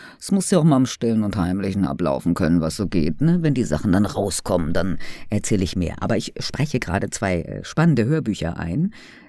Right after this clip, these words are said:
Es geht um, einmal um Katzen und einmal um Männer.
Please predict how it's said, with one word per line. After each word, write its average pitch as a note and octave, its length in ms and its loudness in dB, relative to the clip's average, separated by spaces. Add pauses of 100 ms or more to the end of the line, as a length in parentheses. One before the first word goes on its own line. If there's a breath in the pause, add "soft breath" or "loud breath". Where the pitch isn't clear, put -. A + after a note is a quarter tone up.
Es - 160 -8
geht A#2 220 0
um, F2 600 2 (840)
einmal A2 300 2
um F#2+ 100 2
Katzen A2+ 500 0
und D#2+ 320 2 (100)
einmal F2+ 380 0
um D#2+ 320 -4
Männer. E2 420 0